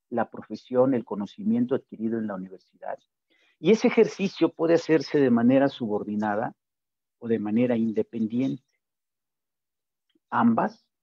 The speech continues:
tienen sus pros y sus contras. Hacerlo de manera subordinada,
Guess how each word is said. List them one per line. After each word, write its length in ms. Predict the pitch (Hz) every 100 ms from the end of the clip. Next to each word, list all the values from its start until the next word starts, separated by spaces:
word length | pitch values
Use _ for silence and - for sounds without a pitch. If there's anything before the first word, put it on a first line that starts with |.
| _ _ _ _ _ _
tienen 320 | 170 175 175
sus 260 | 143 131 -
pros 540 | 123 113 147 - _ _ _ _ _ _
y 60 |
sus 220 | - 127 _
contras. 600 | 190 233 233 - _ _ _ _ _ _ _ _ _
Hacerlo 400 | 117 - - 175
de 120 | 175 147
manera 320 | 135 156 165
subordinada, 880 | 165 131 127 123 131 143 139 -